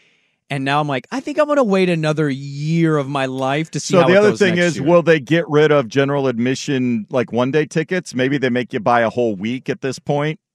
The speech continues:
Speaker 2: and that might deter some of it. Like, if you gotta shell out for the whole week to get a pass.
Speaker 1: Well, it's wild to watch those g-, I mean, those people are lined up at four thirty A M
Speaker 2: Yeah.
Speaker 1: to go get the seats at sixteen.
Speaker 2: Yep.
Speaker 1: And, you know, all the good lines for the,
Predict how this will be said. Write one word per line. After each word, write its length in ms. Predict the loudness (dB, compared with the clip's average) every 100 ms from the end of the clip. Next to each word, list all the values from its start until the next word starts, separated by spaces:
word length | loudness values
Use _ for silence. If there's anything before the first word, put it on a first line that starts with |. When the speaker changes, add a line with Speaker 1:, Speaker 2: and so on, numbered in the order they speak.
| _
Speaker 2:
and 160 | -4 0
that 120 | 0
might 220 | 0 -4
deter 360 | -4 -8 -6 -6
some 220 | -6 -6
of 120 | -4
it. 180 | -4 -8 _ -8
Like, 180 | -8 -8
if 120 | -10
you 60 |
gotta 180 | -2 -2
shell 320 | -2 -4 -2
out 200 | 0 -2
for 120 | -4 -4
the 100 | -2
whole 220 | -2 -2
week 240 | -4 -6
to 80 | -8
get 120 | -8
a 40 | -8
pass. 420 | -4 -2 -2 -2
Speaker 1:
Well, 120 | -4
it's 180 | -4 -6
wild 460 | -8 -2 0 0 -2
to 80 |
watch 300 | -4 -4 -4
those 200 | -8 -8 -8
g-, 100 | -12 -10
I 80 |
mean, 140 | -8 -6
those 140 | -6
people 200 | -6 -6
are 40 | -4
lined 220 | -4 -6
up 60 |
at 80 | -8
four 320 | -16 -10 -8
thirty 420 | -6 -4 -4 -4 -6
A 200 | -6 0
M 80 | 2
Speaker 2:
Yeah. 220 | 4 2 -2
Speaker 1:
to 100 | -6
go 140 | -6
get 180 | -6 -10
the 60 | -12
seats 320 | -8 -8 -10
at 100 | -12
sixteen. 640 | -14 -12 -10 -6 -4 0
Speaker 2:
Yep. 140 | 0
Speaker 1:
And, 120 | 0 -4 _ _ _ _ _ _ -14
you 100 | -8
know, 120 | -2
all 140 | -2
the 80 | -2
good 160 | -6 -6
lines 340 | -4 -4 -6
for 120 | -8
the, 100 | -12